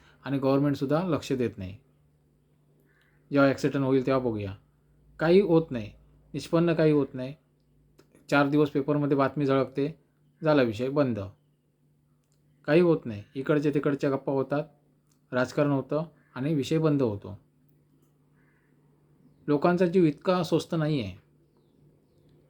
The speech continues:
प्रत्येकाने जर हालचाली केल्या, अ, जे राजकीय पुढारी आहेत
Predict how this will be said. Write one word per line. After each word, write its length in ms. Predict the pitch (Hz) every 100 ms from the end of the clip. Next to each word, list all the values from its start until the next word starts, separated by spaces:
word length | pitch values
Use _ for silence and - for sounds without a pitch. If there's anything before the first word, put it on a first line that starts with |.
| -
प्रत्येकाने 680 | 135 - 165 160 160 160
जर 160 | 160 170 - -
हालचाली 420 | - 123 156 156
केल्या, 360 | 151 123 113 110 120 - - -
अ, 200 | 135 120
जे 180 | 117 127
राजकीय 480 | 127 120 - 147 143
पुढारी 500 | 165 - 127 135 139
आहेत 160 | 113